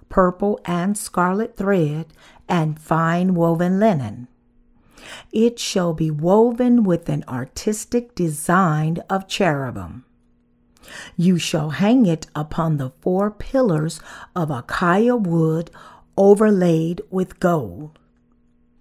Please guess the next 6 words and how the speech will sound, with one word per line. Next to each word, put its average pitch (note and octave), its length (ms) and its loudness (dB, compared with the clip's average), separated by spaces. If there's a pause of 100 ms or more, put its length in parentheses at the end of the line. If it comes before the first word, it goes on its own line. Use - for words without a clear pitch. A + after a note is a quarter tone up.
(500)
Their E3+ 240 2
hooks A#3+ 640 2
shall D#3 340 -2
be D#3+ 280 -2
of A3 220 -4
gold, D3 640 0